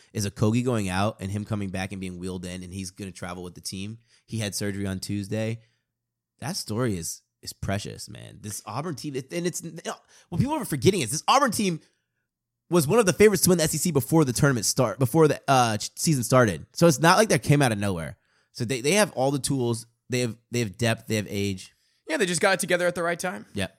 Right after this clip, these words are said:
Speaker 2: And a lot of people counted Texas Tech out to end the season. They were kind of a flip side. I
Speaker 1: Yeah.
Speaker 2: mean, I, I know I did 'cause they were so cold down the stretch.
Speaker 1: Yeah, they
Speaker 2: And then
Speaker 1: were.
Speaker 2: they got together in tournament time.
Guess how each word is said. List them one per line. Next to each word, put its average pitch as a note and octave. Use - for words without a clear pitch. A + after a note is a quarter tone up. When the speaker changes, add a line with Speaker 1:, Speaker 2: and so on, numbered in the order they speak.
Speaker 2:
And G#3+
a A3+
lot A#3
of F#4+
people D4
counted A3+
Texas A#3
Tech A#3+
out B3+
to F3
end B3+
the A3
season. C#3+
They F3
were C#4
kind F#3+
of D#3
a D3+
flip C4
side. G#2
I -
Speaker 1:
Yeah. A2+
Speaker 2:
mean, E3
I, F#3+
I -
know A3+
I A3+
did E3
'cause D#3+
they E3+
were D#3+
so F3+
cold A3+
down D#3+
the C#3+
stretch. -
Speaker 1:
Yeah, A#2+
they G#2+
Speaker 2:
And G2+
then -
Speaker 1:
were. -
Speaker 2:
they F#3
got F#3+
together G3
in G3+
tournament G#3
time. G2+